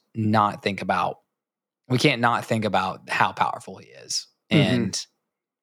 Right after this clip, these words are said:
Speaker 1: uh, and I love it. And I don't know. I just, I had a, I had a little rant there,
Speaker 2: No, I
Speaker 1: but
Speaker 2: dig it. Yeah.
Speaker 1: just the
Speaker 2: Well,
Speaker 1: fact
Speaker 2: man,
Speaker 1: that, like,
Speaker 2: the
Speaker 1: I, even I couldn't help saying Simon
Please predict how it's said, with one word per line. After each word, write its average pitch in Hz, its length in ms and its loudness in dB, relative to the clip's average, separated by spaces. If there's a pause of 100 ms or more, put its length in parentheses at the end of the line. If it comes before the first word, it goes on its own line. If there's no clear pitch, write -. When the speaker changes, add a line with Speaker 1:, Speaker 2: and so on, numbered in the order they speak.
(240)
Speaker 1:
uh, 95 220 0
and 113 140 4
I 113 60 6
love 101 180 2
it. 85 100 -10 (180)
And 101 360 0 (480)
I 127 60 4
don't 117 120 4
know. 98 80 -2 (300)
I 135 100 6
just, 147 180 2
I 123 120 4
had 123 180 4
a, 117 120 2
I - 40 -2
had 107 400 4
a 110 40 0
little 110 240 2
rant 92 420 -4
there, 98 480 -4
Speaker 2:
No, 208 140 8
I 196 100 8
Speaker 1:
but - 60 4
Speaker 2:
dig 202 140 6
it. 135 160 2
Yeah. 156 300 6 (100)
Speaker 1:
just 120 200 0
the 214 80 8
Speaker 2:
Well, 208 80 8
Speaker 1:
fact 247 80 6
Speaker 2:
man, 254 200 6
Speaker 1:
that, 202 180 2
like, 202 200 6
Speaker 2:
the 185 240 6
Speaker 1:
I, 117 80 4
even 143 360 4
I 120 100 4
couldn't 117 260 0
help 110 240 0
saying 101 340 0
Simon 87 600 -4